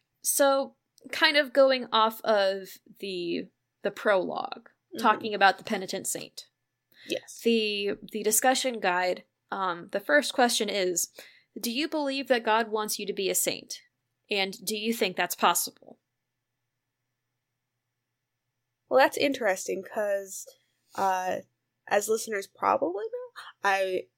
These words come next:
Speaker 2: have been raised, um, cl-, evangelical Christian is kind of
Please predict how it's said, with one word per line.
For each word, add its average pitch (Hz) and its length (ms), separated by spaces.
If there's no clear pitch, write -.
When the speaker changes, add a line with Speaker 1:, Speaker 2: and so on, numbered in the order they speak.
Speaker 2:
have 185 340
been 202 280
raised, 185 760
um, 175 540
cl-, - 240
evangelical 320 640
Christian 311 440
is 285 100
kind 269 260
of 269 160